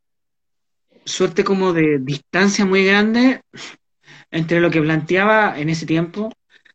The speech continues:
lo que estaba estudiando como en psicología versus como lo que pasaba afuera. Se me generaba como un,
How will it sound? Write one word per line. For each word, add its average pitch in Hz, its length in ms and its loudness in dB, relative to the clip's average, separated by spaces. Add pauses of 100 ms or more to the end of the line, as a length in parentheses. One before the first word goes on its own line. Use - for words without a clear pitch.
(160)
lo 143 100 -6
que 139 80 -4
estaba 185 200 0
estudiando 185 360 2
como 190 280 0
en 139 220 -2
psicología 170 800 0
versus 185 420 -6
como 202 200 0
lo 180 100 2
que 160 120 2
pasaba 190 320 -2
afuera. 147 440 -6 (260)
Se 127 100 -8
me 131 100 -2
generaba 143 460 -2
como 156 200 -2
un, 151 680 -2